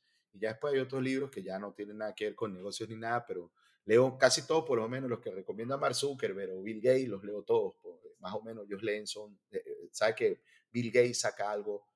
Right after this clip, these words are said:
<clears throat> eh, eh, toda la, todas las navidades, ¿no? Mi, un post, mi regalo de Navidad, todos esos libros, automáticamente estoy yo detrás en Amazon, los busco en español y los compro todos. Y ya son de otra cosa, ¿no?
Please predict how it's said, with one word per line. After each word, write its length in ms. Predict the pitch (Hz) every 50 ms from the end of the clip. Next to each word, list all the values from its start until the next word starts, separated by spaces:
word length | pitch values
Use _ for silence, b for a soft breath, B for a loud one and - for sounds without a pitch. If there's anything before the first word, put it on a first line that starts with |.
| _ _ _ _ _
<clears throat> 300 | _ _ _ _ _ -
eh, 360 | 127 113 98 92 85 - - 101
eh, 300 | 95 90 92 92 90 _
toda 240 | - 104 104 107 110
la, 320 | 110 104 92 87 85 - _ _ _ _ _ _ _ _ _ _ _ _ _ _ _ _ _ _ _ - - - -
todas 180 | 110 107 113 123
las 140 | 117 101
navidades, 500 | 104 87 82 87 92 95 95 85 78 - -
¿no? 140 | 90 101 101
Mi, 180 | 98 95 87 -
un 200 | - 110 104 101 -
post, 340 | 110 98 78 - - - -
mi 80 | 101 -
regalo 340 | - 95 95 101 117 139
de 80 | 151 135
Navidad, 420 | 104 87 82 90 104 95 80 - _
todos 160 | - 104 101 -
esos 140 | 110 110 117
libros, 280 | 117 107 92 90 90
automáticamente 800 | 87 - - 90 90 98 107 - 139 123 104 95 110 113 - -
estoy 180 | - - 123
yo 100 | 120 131
detrás 280 | 131 120 - 123 131 135
en 100 | 127 135
Amazon, 460 | 147 151 151 139 - - 143 147 175 151
los 100 | 104 92
busco 220 | 110 107 - 147
en 60 | 139 135
español 380 | 120 - 90 95 117 131 156
y 40 | 139 - - B B B B B B -
los 100 | 98 -
compro 280 | - 98 - - 92
todos. 200 | - 98 - - _ _ _ _ _ _ _ _ _ _ -
Y 140 | 135 147 156
ya 140 | 139 120
son 160 | - - 131 131
de 80 | 127
otra 200 | 120 - 113 104
cosa, 280 | - 123 113 - - -
¿no? 220 | 87 101 - _